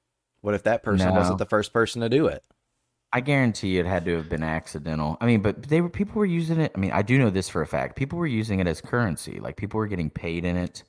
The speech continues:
Speaker 2: because, you know, there is
Speaker 1: Oh, yeah.
Speaker 2: <laughs> much to our dismay nowadays, but, like, there is some calorie content to it. It does keep you content. Um, and so, like, if you can pay people in beer and you're, you can manufacture that,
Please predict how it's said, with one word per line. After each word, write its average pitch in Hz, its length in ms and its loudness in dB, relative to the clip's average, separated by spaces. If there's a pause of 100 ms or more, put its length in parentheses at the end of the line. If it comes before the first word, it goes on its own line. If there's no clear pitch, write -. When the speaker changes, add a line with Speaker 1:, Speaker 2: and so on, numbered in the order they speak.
(540)
Speaker 2:
because, 85 480 -2
you 104 60 -2
know, 90 100 4
there 82 140 2
is 92 180 -2
Speaker 1:
Oh, 147 100 0
yeah. 113 400 0 (260)
Speaker 2:
<laughs> - 280 -18
much 95 220 -4
to 92 120 0
our 85 180 4
dismay 78 760 -4
nowadays, 76 760 -2
but, - 180 -6
like, 76 180 -6
there 82 140 -4
is 107 140 -2
some 82 160 -8
calorie 78 480 -4
content 69 640 -8
to 69 220 -8
it. 82 140 -4
It 80 140 -14
does 80 220 -4
keep - 320 -10
you 80 80 -8
content. - 680 -6 (500)
Um, 78 640 0
and 78 180 -2
so, 78 220 -2
like, 76 240 -4
if 73 100 -14
you 90 80 -6
can 80 140 -2
pay 90 280 -4
people 76 360 -6
in 71 100 -4
beer 71 460 -4
and 73 200 -4
you're, 73 280 -8
you 82 100 -10
can 71 240 -6
manufacture 76 760 -4
that, 67 420 -8